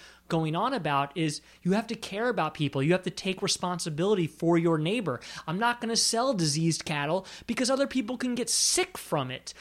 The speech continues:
I don't, you know, I wanna do things for the world. I wanna do things that have value for the world. And if I make money from it, well, then good. And you get the sense that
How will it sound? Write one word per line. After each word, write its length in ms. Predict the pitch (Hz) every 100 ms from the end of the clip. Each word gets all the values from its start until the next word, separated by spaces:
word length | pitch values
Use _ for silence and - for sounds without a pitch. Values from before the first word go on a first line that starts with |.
| - -
I 100 | 214
don't, 220 | 254 269 - - - -
you 100 | 202
know, 80 | 220
I 140 | 208
wanna 320 | 214 240 240
do 300 | 170 190 247
things 420 | 254 202 180 175
for 180 | - 180
the 80 | 165
world. 600 | 151 175 254 156 139 139 -
I 60 | 190
wanna 180 | 262 208
do 240 | 190 269
things 260 | 240 180 156
that 80 | 170
have 320 | 170 196 147
value 340 | 196 185 196
for 140 | 196 185
the 100 | 160
world. 320 | 147 208 175
And 80 | 143
if 80 | 139
I 120 | 170
make 280 | 180 185 151
money 380 | 147 202 254 220
from 320 | - 151 139
it, 200 | 139 - _ -
well, 140 | 185
then 220 | 202 226
good. 400 | 185 233 294 139 - - -
And 100 | 180
you 60 |
get 180 | 208 233
the 60 | 220
sense 340 | - 262 247
that 160 | 208